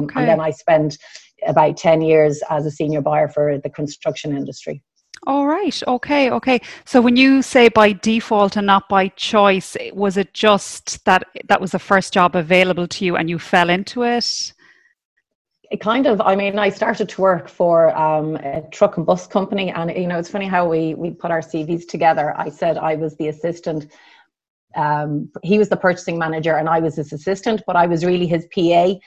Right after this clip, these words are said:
Speaker 2: But,
Speaker 1: Okay.
Speaker 2: you know, so when I got that assistant purchasing manager's job, I was able to get into, uh, you know, a, a buyer's job,
Speaker 1: Yes.
Speaker 2: even though I was,
Speaker 1: <laughs>
Speaker 2: yeah. So, um, I, yeah, so I slotted in. I found a job in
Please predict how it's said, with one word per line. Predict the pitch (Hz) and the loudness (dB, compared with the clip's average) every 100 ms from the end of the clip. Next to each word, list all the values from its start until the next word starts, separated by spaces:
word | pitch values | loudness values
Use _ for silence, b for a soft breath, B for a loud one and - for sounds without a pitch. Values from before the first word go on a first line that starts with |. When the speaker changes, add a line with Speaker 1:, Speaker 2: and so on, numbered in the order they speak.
| b b _ 185 | b b _ 4
Speaker 2:
But, | 165 | 4
Speaker 1:
Okay. | - 208 | 4 -2
Speaker 2:
you | 185 | 0
know, | 175 160 185 | 2 0 0
so | - 180 160 B - | 2 2 2 B 0
when | 190 | 2
I | 175 170 | 4 4
got | 196 - | 4 4
that | 196 185 180 | 4 4 0
assistant | 175 - 208 208 190 165 - | -8 -2 0 0 -4 -8 -4
purchasing | 196 202 196 175 | -4 -4 -6 -6
manager's | 175 196 240 190 175 | -4 -2 -2 -2 -4
job, | - 160 160 156 | 0 2 2 0
I | 160 165 | -4 -2
was | 156 170 | 0 0
able | 175 175 | -2 -4
to | 147 | -2
get | 185 | 2
into, | 180 180 175 175 165 156 - - | 2 0 -2 -2 -2 -4 -10 -8
uh, | 151 - | -6 -4
you | 185 | -2
know, | 170 151 - | 2 2 0
a, | 165 - - | -6 -6 -8
a | 151 | 0
buyer's | 185 185 208 202 180 | 6 6 6 4 2
job, | 175 160 160 | 4 6 6
Speaker 1:
Yes. | 214 202 | 6 6
Speaker 2:
even | 185 | 6
though | 185 180 | 6 6
I | 165 | 4
was, | 170 185 | 4 4
Speaker 1:
<laughs> | 185 233 | 4 4
Speaker 2:
yeah. | 180 170 B B _ | 2 2 B B _
So, | - 190 | 4 6
um, | 180 165 170 170 | 8 6 4 4
I, | 180 | 2
yeah, | 175 185 156 147 | 2 4 4 4
so | - | 2
I | 196 | 4
slotted | 208 269 233 202 | 4 4 4 4
in. | 185 175 175 | 4 4 2
I | 165 | 0
found | 185 190 185 | 2 0 0
a | 175 | 2
job | 175 170 160 | 4 4 4
in | 170 160 156 147 | 2 2 2 -2